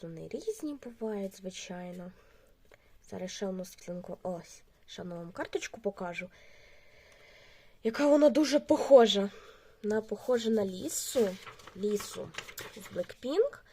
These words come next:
Ось, дивіться, цього. От, дуже похоже, скажімо так. Бо я загуглила тоді в Пінтересті це. Так, і ще одна карточка. Так, це є. Чи... Ну,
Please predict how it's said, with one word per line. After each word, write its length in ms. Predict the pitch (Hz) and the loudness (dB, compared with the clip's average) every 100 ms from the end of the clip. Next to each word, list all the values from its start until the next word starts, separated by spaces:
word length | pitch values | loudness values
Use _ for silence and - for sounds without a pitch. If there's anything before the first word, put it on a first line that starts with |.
| - - - - - | -20 -20 -20 -20 -14
Ось, 220 | 196 180 - | -10 -10 -12
дивіться, 320 | 170 - - | -16 -16 -16
цього. 300 | - 180 277 415 _ - | -8 -4 -4 -6 _ -16
От, 220 | 180 185 | -16 -12
дуже 400 | 180 190 180 165 _ - | -10 -8 -8 -10 _ -10
похоже, 640 | 202 - 190 170 165 165 | -8 0 4 4 2 -8
скажімо 440 | - - 170 160 156 | -10 -12 -12 -12 -14
так. 160 | 175 - | -16 -14
Бо 60 | 165 | -10
я 140 | 180 | -8
загуглила 680 | 190 185 190 190 185 180 175 | -4 -4 -2 -2 -2 -2 -4
тоді 220 | - 180 | -10 -12
в 80 | 170 | -14
Пінтересті 680 | - 175 175 160 160 - - | -12 -12 -10 -12 -12 -14 -20
це. 300 | - - - - - - - - - - - - _ | -14 -10 -8 -10 -16 -18 -18 -20 -20 -20 -20 -20 _
Так, 400 | - 180 190 - - | -12 -10 -10 -10 -6
і 80 | 220 | -6
ще 280 | - 233 | -4 0
одна 280 | 214 196 190 | 0 0 -4
карточка. 1000 | 185 202 254 - 381 - - - 320 311 311 - - - - _ _ - | -6 -4 -4 -6 -8 -8 -8 -6 -6 -6 -10 -18 -20 -20 -20 _ _ -20
Так, 280 | - 165 - - - | -16 -16 -16 -20 -20
це 300 | - 175 170 | -14 -12 -10
є. 320 | 160 156 151 151 - - - - - - - | -12 -14 -18 -20 -20 -20 -20 -20 -20 -20 -20
Чи... 300 | - - - - | -16 -14 -14 -6
Ну, 180 | 233 233 | 0 0